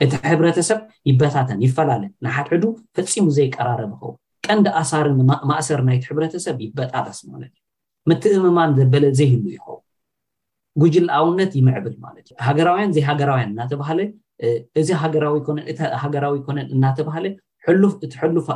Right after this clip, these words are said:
እ፣ ሃገርነት ን-፣ ናብ ከምኡ ገጹ የምርሕ ማለት እዩ። ሕጂ ኣብቲ እን-፣ እዚ ሕጂ ንቐንድ ን-፣ ንመን እዩ ባይታ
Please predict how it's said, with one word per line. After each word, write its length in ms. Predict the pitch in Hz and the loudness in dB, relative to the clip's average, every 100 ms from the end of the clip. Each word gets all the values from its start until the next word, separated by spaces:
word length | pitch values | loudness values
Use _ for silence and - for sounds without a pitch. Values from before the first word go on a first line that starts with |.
| - - | -10 -10
እ፣ 100 | 139 127 - - - - | -6 -6 -6 -10 -12 -14
ሃገርነት 580 | - 139 147 156 190 208 - _ _ | -4 2 4 4 4 0 -4 _ _
ን-፣ 180 | 139 135 | 0 2
ናብ 180 | 151 156 | 2 0
ከምኡ 240 | - 147 113 | 0 -2 -2
ገጹ 180 | 110 - | -8 -10
የምርሕ 400 | 95 90 - 127 - | -14 -14 -16 -18 -18
ማለት 260 | - - | -16 -16
እዩ። 120 | - _ _ _ | -18 _ _ _
ሕጂ 160 | 127 190 | 0 2
ኣብቲ 240 | 156 - 185 196 - _ _ - | 0 0 2 2 -4 _ _ -2
እን-፣ 160 | 131 131 | 0 2
እዚ 160 | 160 190 | 2 2
ሕጂ 200 | 175 165 170 | 0 0 2
ንቐንድ 420 | 156 180 190 160 | 2 0 0 2
ን-፣ 180 | 147 147 | 2 2
ንመን 280 | 131 156 170 | 4 4 4
እዩ 160 | 156 147 131 113 113 | 2 2 0 -2 -6
ባይታ 260 | - 131 139 | -4 -2 -2